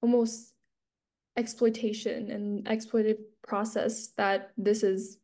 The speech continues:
you know, based off. And I think this also reminds me of, like, when you said, um,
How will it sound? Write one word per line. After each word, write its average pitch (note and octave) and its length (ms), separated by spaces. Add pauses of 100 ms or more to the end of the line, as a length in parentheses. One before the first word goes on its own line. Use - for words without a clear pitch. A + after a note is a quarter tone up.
(100)
you G#3+ 80
know, F#3 140 (160)
based G#3 280
off. E3+ 120
And A3 120
I A#3 80
think C4+ 380
this A#3+ 140
also B3 180
reminds G#3 340
me G#3 140
of, F#3 140
like, F#3+ 140
when F#3+ 120
you F#3+ 80
said, F#3+ 360 (420)
um, - 480